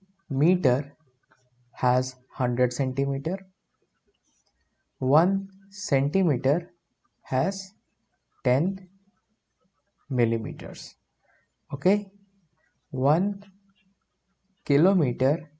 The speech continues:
has one thousand meters. So we know these things. And one more thing that you need to remember is one.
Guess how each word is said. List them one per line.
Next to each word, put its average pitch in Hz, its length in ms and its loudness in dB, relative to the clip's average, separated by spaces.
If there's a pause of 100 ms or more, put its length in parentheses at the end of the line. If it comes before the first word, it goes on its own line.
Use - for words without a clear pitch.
(200)
has 143 560 -2 (640)
one 123 280 2
thousand 127 640 0 (1300)
meters. 120 540 -2 (480)
So 220 240 4
we 220 200 2
know 185 280 4
these 156 260 2
things. 160 400 0 (1000)
And 123 360 6 (420)
one 151 260 6
more 190 160 6
thing 139 220 0
that 123 220 2
you 123 220 0
need 123 280 -2
to 131 80 2
remember 117 460 0
is 156 360 -2 (540)
one. 170 500 6